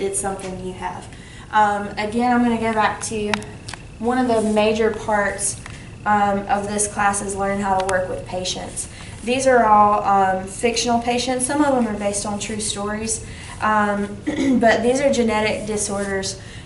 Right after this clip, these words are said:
and some of them are, um, sad cases. So you'll go through these cases, and you have to identify what's going on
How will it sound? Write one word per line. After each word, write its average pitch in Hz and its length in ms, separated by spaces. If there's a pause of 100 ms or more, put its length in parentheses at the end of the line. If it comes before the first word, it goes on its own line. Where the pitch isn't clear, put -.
and 220 160
some 254 220
of 277 160
them 240 120
are, 202 400
um, 202 320
sad 196 460
cases. 190 640 (320)
So 220 320
you'll 226 320
go 233 200
through 226 540 (800)
these 226 260
cases, 202 560
and 208 240
you 233 140
have 240 200
to 247 80
identify 214 600
what's 196 220
going 196 320
on 196 380